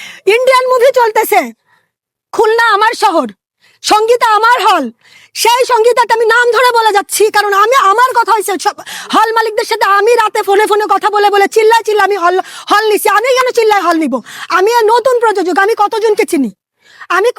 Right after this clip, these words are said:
কার, কার, কার সাথে আমার রিলেশন আছে, আমি কাকে ফোন দিব, কে আমার কথায়, কে আমার কথায় হল দিবে? তাহলে যারা পুরনো আছে,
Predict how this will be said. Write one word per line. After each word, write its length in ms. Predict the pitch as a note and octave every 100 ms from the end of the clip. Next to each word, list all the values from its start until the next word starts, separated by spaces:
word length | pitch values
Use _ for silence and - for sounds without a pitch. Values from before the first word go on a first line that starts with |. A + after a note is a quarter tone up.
| -
কার, 200 | G4+ A#4
কার, 220 | A#4+ A4+ A#4+
কার 140 | A#4+
সাথে 220 | - A#4
আমার 160 | G#4+ G#4
রিলেশন 300 | G4 F#4 F#4
আছে, 160 | E4
আমি 120 | G4 A#4
কাকে 260 | B4 B4+ C#5
ফোন 160 | A4+ F#4
দিব, 200 | C4 A3+ - - -
কে 100 | A#4+
আমার 240 | B4 A#4+ A4
কথায়, 240 | G4 A4+
কে 200 | - A4+
আমার 240 | B4 A#4 G4+
কথায় 280 | A4 G4+
হল 160 | E4+ F4
দিবে? 200 | D#4+ B3 G#3+ - - -
তাহলে 220 | G4+ G#4+ F#4+
যারা 240 | F#4+ A4
পুরনো 380 | A4 G#4+ A#4 A#4
আছে, 480 | G#4 - - D4+